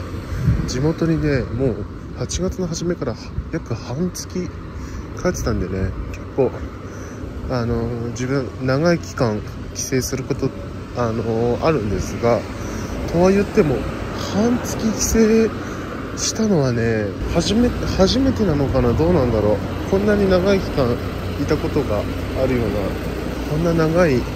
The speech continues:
期間帰省してたことは今まであったかな。去年の、えー、夏とかも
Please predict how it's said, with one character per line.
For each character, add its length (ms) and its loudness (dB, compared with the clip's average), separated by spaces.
期 120 -4
間 200 0
帰 60 -4
省 280 0
し 140 -4
て 80 0
た 160 -2
こ 100 -6
と 160 0
は 140 2
今 100 4
ま 140 4
で 60 0
あ 80 4
っ 60 2
た 160 2
か 100 0
な。 100 0
去 100 4
年 340 4
の、 140 4
え 200 0
ー、 40 0
夏 280 -2
と 100 2
か 160 2
も 320 6